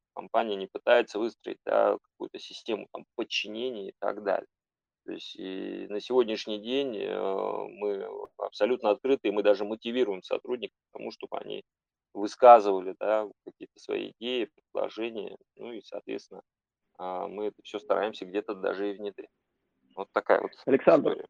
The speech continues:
Speaker 2: <clears throat> спасибо большое, это очень круто. А вопрос такой ещё, можете вы ли раскрыть, э, ближайшие, эм, старты продаж,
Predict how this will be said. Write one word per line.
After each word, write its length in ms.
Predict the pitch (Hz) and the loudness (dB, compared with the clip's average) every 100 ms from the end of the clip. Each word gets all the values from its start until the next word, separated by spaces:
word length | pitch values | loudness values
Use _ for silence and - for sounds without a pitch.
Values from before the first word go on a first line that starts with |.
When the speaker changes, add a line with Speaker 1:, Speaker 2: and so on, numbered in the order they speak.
| - | 0
Speaker 2:
<clears throat> 200 | 190 151 | 4 6
спасибо 320 | 143 160 185 160 | 6 8 8 8
большое, 300 | 135 127 120 | 6 4 6
это 100 | 147 | 6
очень 280 | 156 151 | 6 2
круто. 360 | 135 202 202 123 - - - | 2 4 6 4 2 -10 0
А 40 | 143 | 4
вопрос 240 | 202 202 | 6 6
такой 220 | 160 147 | 4 0
ещё, 220 | - 127 | 2 0
можете 560 | 113 120 131 202 226 165 | 0 -2 4 4 4 0
вы 100 | 147 | 4
ли 80 | 139 | 6
раскрыть, 480 | 131 - 160 185 - | 6 4 4 4 4
э, 720 | 123 117 120 120 117 117 113 113 | 2 4 6 4 4 4 4 0
ближайшие, 840 | 131 143 156 143 139 123 120 110 110 | -4 2 2 2 0 0 0 -2 0
эм, 680 | 117 117 113 110 110 110 | 2 4 2 0 -8 -12
старты 320 | - 151 - 127 | 4 6 6 2
продаж, 360 | 143 160 123 | 4 4 4